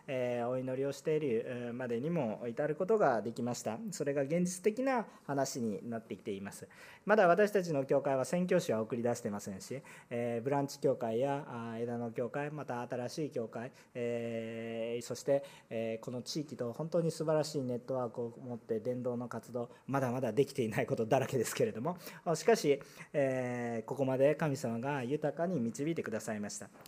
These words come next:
私たちはいつもずっと良いわけではなく、時には悩むことも当然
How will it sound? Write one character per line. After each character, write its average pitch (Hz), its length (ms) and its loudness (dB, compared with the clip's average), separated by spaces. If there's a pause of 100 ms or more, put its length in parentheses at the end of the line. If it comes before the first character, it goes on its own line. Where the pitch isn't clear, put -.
(300)
私 240 200 8
た 277 120 2
ち 208 120 6
は 196 300 8
い 220 100 0
つ 269 140 -4
も 254 140 4
ず 175 140 4
っ - 40 2
と 214 260 6
良 214 160 10
い 202 280 4
わ 151 120 4
け 147 140 4
で 156 80 4
は 143 140 2
な 185 120 -2
く、 120 360 2
時 160 200 0
に 202 120 2
は 185 120 4
悩 156 280 2
む 147 80 -2
こ 139 100 -4
と 185 140 0
も 175 120 -2
当 135 180 -4
然 139 220 0